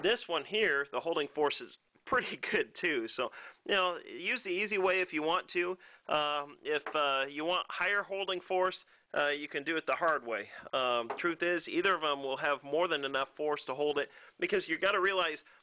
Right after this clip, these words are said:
that the whole X carriage is actually held by this. So, I mean, the truth is, um,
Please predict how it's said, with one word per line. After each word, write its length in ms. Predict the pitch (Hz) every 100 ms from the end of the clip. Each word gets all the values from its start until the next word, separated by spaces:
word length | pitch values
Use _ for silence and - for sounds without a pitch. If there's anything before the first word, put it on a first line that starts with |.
| _
that 300 | - 156 151
the 80 | -
whole 360 | 135 196 202 185
X 260 | 165 180 -
carriage 460 | - 170 143 139
is 120 | 143 139
actually 320 | 147 - 123
held 340 | - 185 170
by 140 | 110 110
this. 240 | 110 131
So, 260 | - 127 123 _ _ -
I 40 |
mean, 160 | 139 139
the 80 | -
truth 300 | - 214 135
is, 260 | 131 135 - - -
um, 360 | - 139 135